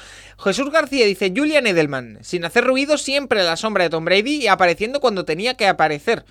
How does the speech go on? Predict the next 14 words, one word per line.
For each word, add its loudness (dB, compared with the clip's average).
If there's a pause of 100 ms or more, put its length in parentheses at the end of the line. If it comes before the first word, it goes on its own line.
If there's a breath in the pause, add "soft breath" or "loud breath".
(720 soft breath)
Eh, 2 (140)
The 2
Spring -2
Soldier 0
dice, -8
"Michael, 0
de 0
youtuber, -4 (240)
Pittman -2
junior", -6
un -20
jugador 2
que 2
ten-, -6